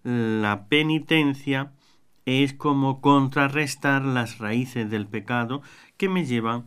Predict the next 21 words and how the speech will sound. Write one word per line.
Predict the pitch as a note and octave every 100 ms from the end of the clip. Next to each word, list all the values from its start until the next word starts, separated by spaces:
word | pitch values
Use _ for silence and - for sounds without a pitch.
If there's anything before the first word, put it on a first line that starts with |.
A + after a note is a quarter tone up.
| - - -
a, | - A#2+ A2+ A2+
a, | A2+ G#2 G2+ - -
al | A#2 G#2+
desorden | G#2+ - C3 A#2+ A#2 A2
en | G#2+
los | G#2
placeres. | B2+ A#2+ D#3+ A#2 - - - - - _ -
Entonces, | C3+ F3 E3+ G3+ G3 - - _ _ - - - -
hay | B2+ F3
obligación | G3+ F#3+ D3 C3 E3 F3+
de | E3
hacer | C3 D#3 C3
penitencia, | B2 G#2+ F#2+ F#2 E2+ - G2+ - _ -
y | A#2+ A#2
eso | A#2 C#3+ C3+
queda | C#3 C#3 D3 - - - _ B2
ya, | G#2+ A2+ A2+ A#2 A#2 - - _ _
hay | A2 G#2+ A2 A2 A2+
distintas | A2+ A#2+ A#2 A#2+ A#2 A2+
personas, | A#2 G#2+ D3 C#3+ D3 D3+ D3 C3+
salud, | - G#2 G#2 C#3 D3+ D3+ D#3 D3+